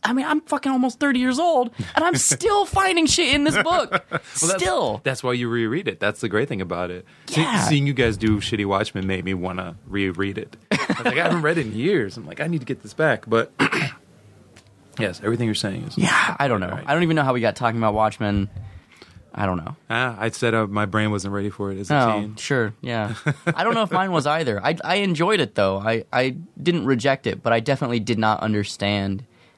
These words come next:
Speaker 1: everything about it.
Speaker 2: When did you read it
Speaker 1: I
Speaker 2: for
Speaker 1: read
Speaker 2: the
Speaker 1: it
Speaker 2: first time?
Speaker 1: first when I was, like, sixteen, seventeen,
Speaker 2: Mm.
Speaker 1: and I was like,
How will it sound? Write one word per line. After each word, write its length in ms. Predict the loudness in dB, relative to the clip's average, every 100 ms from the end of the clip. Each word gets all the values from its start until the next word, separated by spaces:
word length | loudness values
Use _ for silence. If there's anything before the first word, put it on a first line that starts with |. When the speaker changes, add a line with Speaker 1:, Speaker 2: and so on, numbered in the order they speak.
| _ _ -2
Speaker 1:
everything 400 | 0 0 -2 -2
about 340 | 0 0 0
it. 140 | -4 -10 -4
Speaker 2:
When 180 | -2 -2
did 160 | -2
you 80 | -2
read 180 | 0 -2
it 160 | -8 -14 _ -2
Speaker 1:
I 60 |
Speaker 2:
for 60 | 0
Speaker 1:
read 100 | 2
Speaker 2:
the 40 | 0
Speaker 1:
it 0 |
Speaker 2:
first 80 | 0
time? 80 |
Speaker 1:
first 240 | 0 2 2
when 80 | 2
I 100 | 2
was, 160 | 0
like, 200 | -2 -2
sixteen, 840 | -6 -8 -6 -6 -6 -2 -2 -4
seventeen, 600 | -2 0 0 -2 -2 -4 -4
Speaker 2:
Mm. 80 | 0
Speaker 1:
and 80 |
I 40 | 0
was 140 | 2
like, 220 | 2 0